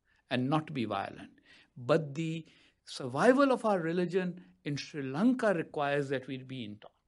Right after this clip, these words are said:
be intolerant. That kind of reasoning, uh, uh, is, is, is, is increasing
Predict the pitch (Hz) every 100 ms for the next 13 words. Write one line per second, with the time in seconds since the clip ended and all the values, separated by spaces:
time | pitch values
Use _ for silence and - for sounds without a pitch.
0 | _ _ _ _ - - 113 104 101 120
1 | 107 107 120 139 240 262 214 214 208 196
2 | - 131 170 151 131 113 - _ - -
3 | - - 131 131 127 - - _ - 135
4 | 127 - 147 139 143 - 135 135 - -
5 | 127 - - 131 123 131 - 180 - 92